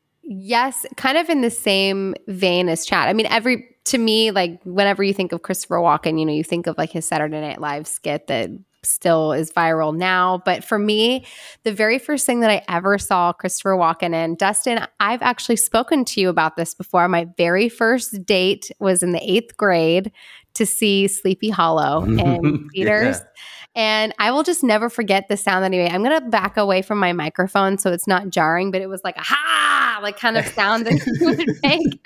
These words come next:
Speaker 1: as the horseman before, in, like, all the beginning parts before he was obviously decapitated to continue the rest of the movie. I don't know necessarily why that sound got to me, but it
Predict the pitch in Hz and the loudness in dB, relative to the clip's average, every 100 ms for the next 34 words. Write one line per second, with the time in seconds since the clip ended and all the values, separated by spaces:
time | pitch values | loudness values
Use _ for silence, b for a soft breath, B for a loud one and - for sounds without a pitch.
0 | 262 254 262 - 226 214 214 233 269 269 | 0 0 0 0 0 2 0 0 -2 0
1 | 294 - B B 240 - 240 233 240 240 | 0 -6 B B 0 0 0 2 2 2
2 | 220 214 208 214 214 214 185 170 175 196 | 2 0 2 0 2 0 0 -2 -2 0
3 | 202 196 190 - 185 170 - 196 - 196 | 2 2 0 0 -2 0 -4 -6 0 2
4 | 196 185 180 175 - B B 202 196 185 | 4 4 2 -2 -8 B B -2 0 0
5 | - 175 180 185 196 - 180 175 165 - | -2 -6 -2 -2 -2 -4 -2 -2 -2 -2
6 | 175 175 - 190 - 208 190 180 180 165 | -2 -2 -4 -6 -2 0 4 2 2 0
7 | 170 170 175 170 170 170 175 _ _ _ | 0 -4 -4 -2 -2 -2 -8 _ _ _
8 | _ - 269 330 - _ - 226 220 240 | _ -2 0 0 -4 _ -12 -2 2 2
9 | 240 220 208 208 208 196 185 165 185 190 | 2 -2 -4 0 2 2 2 2 2 2
10 | - - 185 185 190 170 156 - 226 226 | -2 -2 0 2 2 0 -2 -4 0 2
11 | 226 214 | 2 0